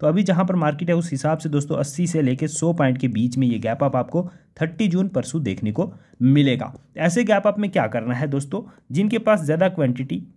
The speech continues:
यानी सी का होल्ड है तो वो क्या करेंगे, अपना हाफ क्वांटिटी बुक कर लेंगे एकदम से।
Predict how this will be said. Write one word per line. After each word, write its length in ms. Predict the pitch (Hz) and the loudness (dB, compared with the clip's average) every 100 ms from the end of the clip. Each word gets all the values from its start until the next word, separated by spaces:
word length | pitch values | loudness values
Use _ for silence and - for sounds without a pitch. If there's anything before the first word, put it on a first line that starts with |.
| _ _ - | _ _ -4
यानी 220 | 131 170 | 0 0
सी 280 | 170 131 147 | 0 2 2
का 140 | 147 180 - - | 2 -2 -4 2
होल्ड 220 | 151 143 | 4 4
है 180 | 117 127 - - _ _ _ _ - | 2 -2 -6 -16 _ _ _ _ -6
तो 80 | 151 | -2
वो 200 | 190 220 | 0 2
क्या 180 | 190 - | 2 2
करेंगे, 420 | 127 131 180 214 - _ | 2 2 0 -4 -12 _
अपना 300 | 139 139 214 220 | -6 0 2 2
हाफ 340 | - 190 190 | 2 2 2
क्वांटिटी 420 | 208 196 196 208 | -2 -2 -2 -4
बुक 300 | 143 127 170 | -2 -2 0
कर 120 | 190 185 | 2 2
लेंगे 260 | 185 185 | 0 -2
एकदम 260 | 160 131 120 | -2 0 0
से। 180 | 107 | -2